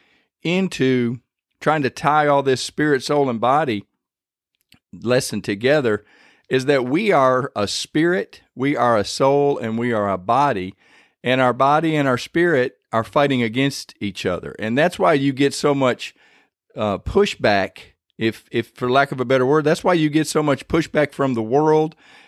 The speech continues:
and why people hate Christians. It's not because, now, there's some, there's some yahoos out there, and people could probably say that I'm one of 'em.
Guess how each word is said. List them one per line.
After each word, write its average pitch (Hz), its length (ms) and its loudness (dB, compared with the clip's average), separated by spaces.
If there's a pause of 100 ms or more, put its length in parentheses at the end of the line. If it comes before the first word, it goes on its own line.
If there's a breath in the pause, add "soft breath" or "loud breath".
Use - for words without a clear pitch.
(120)
and 117 160 -2
why 127 160 2
people 135 360 0
hate 123 280 0
Christians. 156 640 -4
It's - 180 -2
not 190 200 -2
because, 147 280 0
now, 165 340 -2
there's 233 220 0
some, 131 280 -4 (400 soft breath)
there's 311 180 -4
some - 160 -4
yahoos 156 580 2
out 156 280 0
there, 170 240 0
and 135 100 -2
people 170 260 0
could 139 200 -4
probably 151 260 0
say 151 220 0
that 120 140 0
I'm 143 200 0
one 165 220 0
of 131 120 0
'em. 139 200 -2